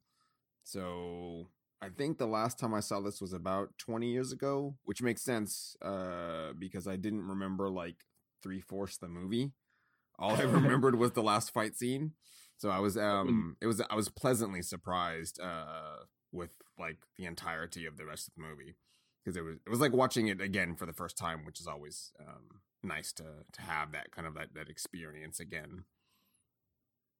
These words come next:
Speaker 2: Yeah, for sure. It was, it was all very, very familiar. I didn't really remember the intro on the train,
Speaker 1: Mm.
Speaker 2: but then it's, then once it got into the action, I remembered it. Um, but this,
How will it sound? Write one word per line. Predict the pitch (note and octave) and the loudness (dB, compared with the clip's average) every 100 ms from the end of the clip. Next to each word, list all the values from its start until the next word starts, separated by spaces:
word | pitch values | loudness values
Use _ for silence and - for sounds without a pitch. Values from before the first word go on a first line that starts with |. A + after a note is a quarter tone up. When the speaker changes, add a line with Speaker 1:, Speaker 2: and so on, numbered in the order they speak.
| _ _ | _ _
Speaker 2:
Yeah, | C#3+ A2 | 2 2
for | - | 2
sure. | - A#2 G2 - | 2 4 4 0
It | A2+ C3 | 0 2
was, | D#3+ C3+ E3 | 6 4 4
it | F3 | 2
was | F3 F#3 | 4 6
all | A#3+ | 6
very, | E3+ E3+ D3 | 6 4 4
very | D3+ C#3 C3 | 6 6 6
familiar. | C3 A2+ B2 D#3+ F#3 E3+ | 4 4 4 4 4 4
I | B2+ | 2
didn't | A#2+ E3+ D3 | 4 4 6
really | C#3 B2+ | 8 8
remember | C3 B2 A#2 | 8 8 6
the | A2+ A2+ | 6 4
intro | A#2 C3 D#3+ D3+ | 6 6 6 6
on | C#3+ | 6
the | A2+ | 2
train, | - A2+ A#2+ D3+ G#3 B3+ A3 | 2 4 4 4 4 2 2
Speaker 1:
Mm. | A#2+ G#2 F#2 F#2+ | 4 6 4 6
Speaker 2:
but | B2+ | 8
then | C#3+ C#3 | 8 6
it's, | F#2 - - | 2 -6 -4
then | A#2+ C#3+ C#3 C3 | 4 8 10 10
once | C#3 C3+ | 8 6
it | B2 | 6
got | B2+ | 6
into | A2 A#2 | 6 6
the | A2+ | 6
action, | A#2+ - A2+ | 4 2 4
I | |
remembered | G#2 G#2 G#2 G2 G2 | 4 4 2 2 0
it. | F#2 - - - | 0 -4 -12 -6
Um, | A2 G#2 G#2 G#2 G#2 G#2 _ _ | -2 -2 0 0 0 -4 _ _
but | A#2 A2 | -4 -2
this, | G#2+ | -4